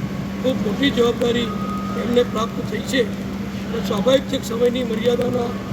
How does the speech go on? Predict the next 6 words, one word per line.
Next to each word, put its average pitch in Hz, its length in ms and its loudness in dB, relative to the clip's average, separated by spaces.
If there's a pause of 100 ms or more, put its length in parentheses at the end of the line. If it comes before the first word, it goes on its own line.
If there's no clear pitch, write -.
(240)
કારણે 240 380 4 (600)
એ 240 80 4
બંને 233 360 0 (720)
પદ 254 220 4
ઉપર 247 300 2
સમય 240 340 2